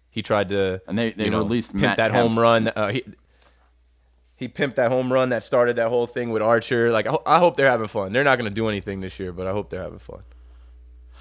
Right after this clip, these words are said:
Speaker 2: Oh yeah, they're, they're in the basement of the N L Central, but, and they also got rid of Matt Kemp and his huge
Speaker 1: Yeah, that
Speaker 2: contract
Speaker 1: happened over
Speaker 2: again.
Speaker 1: this
Speaker 2: It's been
Speaker 1: weekend,
Speaker 2: traded
Speaker 1: too.
Speaker 2: four times. Jesus.
Speaker 1: Matt Kemp's chilling,
Speaker 2: Jesus.
Speaker 1: man. He's, he's the man in L A. He should just go back to L A and, and be done with it.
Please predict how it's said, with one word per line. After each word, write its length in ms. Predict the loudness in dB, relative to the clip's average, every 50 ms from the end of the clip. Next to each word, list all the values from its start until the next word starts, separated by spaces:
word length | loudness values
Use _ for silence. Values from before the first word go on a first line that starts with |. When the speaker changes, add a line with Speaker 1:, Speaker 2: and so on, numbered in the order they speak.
| -20 -20 -20 -20 -6 0
Speaker 2:
Oh 100 | 4 4
yeah, 180 | 6 6 4 4
they're, 300 | 4 6 6 6 4 2
they're 200 | 0 0 0 2
in 80 | 2 0
the 60 | 0
basement 400 | -2 -2 -2 -2 -2 -4 -4 -4
of 60 | -4
the 60 | -4 -4
N 60 | -4
L 100 | -4 -6
Central, 500 | -6 -8 -8 -8 -8 -10 -10 -12 -12 -8 -4
but, 220 | -4 -2 -2 -2 -2
and 120 | 0 2
they 80 | 4 4
also 220 | 4 4 4 2
got 140 | 0 0 0
rid 140 | 0 -2 -2
of 100 | -2 -4
Matt 260 | -4 -4 -4 -6 -8
Kemp 300 | -8 -8 -8 -8 -10 -14 -20 -14 -10
and 200 | -8 -8 -8 -8
his 300 | -8 -8 -8 -8 -8 -8
huge 200 | -8 -4 -2 0
Speaker 1:
Yeah, 180 | 2 2 2 2
that 60 | 0
Speaker 2:
contract 160 | 0 0 0
Speaker 1:
happened 300 | -2 -2 -2 -4 -4 -6 -6
over 120 | -6 -4
Speaker 2:
again. 140 | -4 -4 -4
Speaker 1:
this 80 | -6
Speaker 2:
It's 60 | -6 -8 -8 -6 -4
been 80 | -2
Speaker 1:
weekend, 60 | -2 0
Speaker 2:
traded 300 | 0 0 0 0 -2 -4
Speaker 1:
too. 60 | -6
Speaker 2:
four 240 | -4 -2 -2 -2 -2
times. 640 | -2 -4 -4 -2 -4 -4 -6 -8 -10 -12 -14 -14
Jesus. 580 | -12 -10 -8 -8 -8 -10 -12 -14 -14 -12 -8 -6
Speaker 1:
Matt 200 | -4 -4 -4 -2
Kemp's 320 | 0 0 0 0 -4 -8
chilling, 280 | -8 -4 -2 -2 -2 -2
Speaker 2:
Jesus. 160 | -4 -6 -6
Speaker 1:
man. 100 | -6 -4
He's, 260 | -6 -6 -6 -8 -8 -8
he's 200 | -6 -6 -4 -4
the 100 | -4 -4
man 320 | -2 0 0 0 0 0 -2
in 120 | -2 -2
L 200 | -2 -2 0 0
A. 160 | 0 0 -2
He 80 | -2 -6
should 160 | -8 -10 -10
just 160 | -12 -10 -4
go 120 | -2 -2 0
back 260 | 2 0 0 -2 -4
to 80 | -4
L 220 | -4 -2 -2 0 0
A 320 | 0 0 -2 -2 -2 -4 -6
and, 300 | -8 -10 -10 -12 -12 -12
and 140 | -12 -12 -12
be 140 | -12 -12 -10
done 300 | -8 -6 -6 -6 -6 -8
with 180 | -10 -12 -12
it. 200 | -14 -16 -16 -18